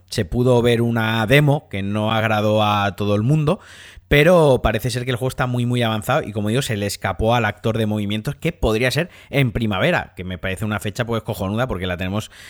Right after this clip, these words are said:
casi a la vuelta de la esquina, más teniendo en cuenta lo rápido que están pasando los meses últimamente. Así que todos los usuarios de Xbox, todos los fans de la saga Halo,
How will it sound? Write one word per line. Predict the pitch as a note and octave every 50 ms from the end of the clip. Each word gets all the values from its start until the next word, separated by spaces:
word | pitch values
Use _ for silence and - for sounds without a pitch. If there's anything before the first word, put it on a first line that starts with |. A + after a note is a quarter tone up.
| - - _
casi | - A#2 G#2+ -
a | B2 A2
la | G#2+
vuelta | A2 G#2+ G#2 A2
de | G#2+
la | G#2 G#2
esquina, | - - A2 A2 B2 B2+
más | G#2+ G2+ G#2+ A2+ -
teniendo | A#2 G2 G2 G2+ G#2
en | G#2+ G2+
cuenta | F#2+ G2 F#2+ G2 B2
lo | A#2+ G#2+ F#2
rápido | E2+ G2 G#2 G#2 F#2 A2+ G#2+ G#2+
que | G2+ G2
están | - - G#2 F#2
pasando | G2 F#2+ G#2+ G2 F#2+
los | F#2 F2 E2+
meses | F#2 F#2+ F2+ A#2 C3+ C3 - - - - -
últimamente. | - C#3 C3+ B2 - A#2 A2+ A2 A#2 E3 F#3 D#3+ - E2 - - _
Así | - F#2+ F#2 - - F#2
que | - A2+ A2+ A2+
todos | F#2+ - - G#2 G#2 G#2+
los | G#2 F#2+ F#2
usuarios | G#2 F#2+ - G#2+ G2 F#2 G2 F#2 F2
de | - G2 F#2 F2+ - -
Xbox, | A2+ - - G2 E2+ E2 G2+ A#2+ - - -
todos | - F#2+ F#2 F#2+
los | F2+ E2+ -
fans | - G2+ F#2 E2+
de | - G2+
la | F2+ F2+
saga | E2+ G2 F#2+ F#2+ F#2+ F#2+ - - - - - - - - - -
Halo, | - B2 A#2 A#2+ C#3+ F3 -